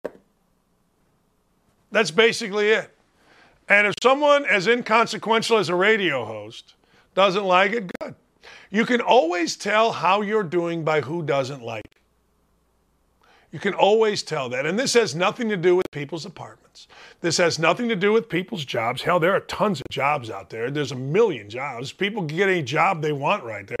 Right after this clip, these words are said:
This has nothing to do with health care. This has to do with the personal choice by men that are gonna be out in the public and they don't want something displayed on their person. And they have every right to do it. And certainly she has every right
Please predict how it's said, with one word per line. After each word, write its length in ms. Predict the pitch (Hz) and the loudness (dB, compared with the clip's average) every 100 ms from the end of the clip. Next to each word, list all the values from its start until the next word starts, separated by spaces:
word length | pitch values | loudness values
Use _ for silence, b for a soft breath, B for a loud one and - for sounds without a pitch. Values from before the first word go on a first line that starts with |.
| - | -10
This 140 | 185 | -8
has 80 | 160 | -6
nothing 360 | 139 208 - 240 | -4 -4 -4 -6
to 60 | |
do 160 | 170 180 | 0 0
with 140 | 214 | -2
health 280 | 131 104 - | -8 -14 -16
care. 280 | 117 101 - _ B B B B _ | -16 -16 -16 _ B B B B _
This 180 | 240 - | 0 2
has 320 | 190 196 202 | 2 2 0
to 80 | 233 | -4
do 160 | 156 147 | -4 -4
with 100 | 165 | -6
the 60 | |
personal 480 | - 143 151 - 196 | -6 -4 -4 -6 -10
choice 320 | - 127 135 | -8 -6 -6
by 160 | - 135 | -6 -6
men 260 | 123 123 | -4 -6
that 100 | 180 | -4
are 60 | 156 | -6
gonna 220 | 139 160 | -6 -4
be 180 | 160 156 | -2 0
out 280 | 127 160 - | 2 0 0
in 160 | 165 214 | -4 -4
the 60 | |
public 380 | - 127 143 208 | -6 -10 -8 -8
and 100 | 185 | -4
they 100 | 180 | 0
don't 200 | 165 190 | 0 0
want 200 | 220 190 | -2 -4
something 320 | - 165 196 | -4 -6 -6
displayed 480 | 196 190 - 139 156 | -8 -8 -6 -4 -4
on 240 | 156 151 165 | 0 0 0
their 140 | 175 | -2
person. 420 | 180 277 - - - B B - | -2 -4 -4 -10 -16 B B -6
And 100 | 160 | 0
they 60 | 208 | 2
have 160 | 208 | 2
every 200 | 196 214 | 2 0
right 280 | 202 214 220 | 2 2 0
to 80 | 208 | -4
do 180 | 254 311 | -6 0
it. 80 | |
And 160 | 156 160 | 0 0
certainly 460 | - 240 311 254 220 | -2 -2 0 -2 -2
she 240 | - 240 | -2 0
has 180 | 240 170 | 0 0
every 240 | 202 240 | -2 -2
right 340 | 196 147 160 | 0 0 -2